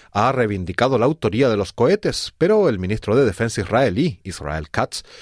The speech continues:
afirmó que responsabiliza al presidente sirio Ahmed al-Sharaa. En las últimas semanas han aumentado las tensiones en la zona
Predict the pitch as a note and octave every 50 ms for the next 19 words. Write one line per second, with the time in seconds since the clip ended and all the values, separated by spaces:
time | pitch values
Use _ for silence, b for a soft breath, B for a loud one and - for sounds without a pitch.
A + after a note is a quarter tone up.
0 | B B B B F3+ F3+ - A3+ F3+ C3 C3+ - - C#3 C3 A#2+ - - A2 G2+
1 | - A2 F2+ F2+ F2 F2+ G#2+ - - D3+ - - A#2 G#2 - F#2+ - - G2 F#2
2 | E2+ - - F2 - - G#2 G2 A2+ C3+ E3 - - E3 F3 - - G#2 F2 E2
3 | - - - D#2+ D2+ - - D#2 D#2 F2 G2+ G#2 F#2+ - _ _ B B B B
4 | B B B B B B G#2+ A2 A2 - D#3+ E3 E3 F#3 E3 D#3+ - - - G#2+
5 | A#2+ D3+ F3 D3 - - C#3 C#3 D3 D3 B2+ G2+ F2+ D#2+ - G#2+ A#2 A#2+ G#2 A2+
6 | G#2+ - - A2 F#2+ F2 - - A2+ G#2+ G2 F2+ - - C3 D3+ C#3+ A#2 - -
7 | - E3 - G#2+ -